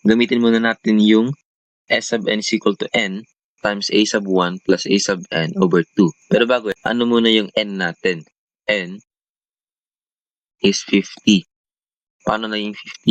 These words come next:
yan? Kaya sabi dito, "What is the sum of the first fifty?" O, di fifty na yan.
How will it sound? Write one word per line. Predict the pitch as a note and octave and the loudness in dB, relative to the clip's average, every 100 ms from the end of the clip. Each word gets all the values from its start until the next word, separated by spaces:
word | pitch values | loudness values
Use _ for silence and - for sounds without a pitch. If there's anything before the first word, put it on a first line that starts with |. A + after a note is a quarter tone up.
| G2 | 2
yan? | G2 _ _ | 2 _ _
Kaya | G2+ | -6
sabi | G2+ G#2+ G#2 | -2 -4 -4
dito, | G2+ F#2+ F2 | -6 -2 0
"What | F#2 - | 2 0
is | - | -2
the | F#2+ | -4
sum | - F#2 | -2 -4
of | F2 | -4
the | _ - | _ 0
first | A#2 G#2 - - | 0 0 -6 -10
fifty?" | F#2 - - F#2+ D#2+ _ _ _ _ _ _ _ F2 | -14 -10 2 2 2 _ _ _ _ _ _ _ -6
O, | |
di | D#2+ E2+ E2 - | -4 -2 -4 -4
fifty | F#2+ - E2 | -6 -2 0
na | E2+ | 0
yan. | E2 | -2